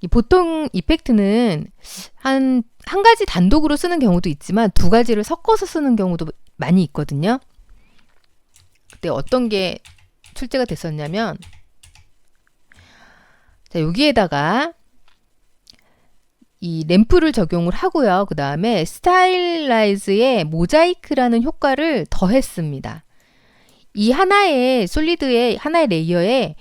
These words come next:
여러 가지 효과를 중복으로 줄 수 있어요. 이 모자이크라고 쳐보시면은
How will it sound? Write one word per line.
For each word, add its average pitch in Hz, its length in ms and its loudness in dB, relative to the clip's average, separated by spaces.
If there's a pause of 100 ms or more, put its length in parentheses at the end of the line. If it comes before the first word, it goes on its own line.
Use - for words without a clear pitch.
(160)
여러 208 180 6
가지 254 420 0
효과를 302 500 2
중복으로 220 500 6
줄 - 120 0
수 - 140 -6
있어요. 156 580 -4 (1080)
이 160 80 -14
모자이크라고 202 1120 -8 (800)
쳐보시면은 226 880 -6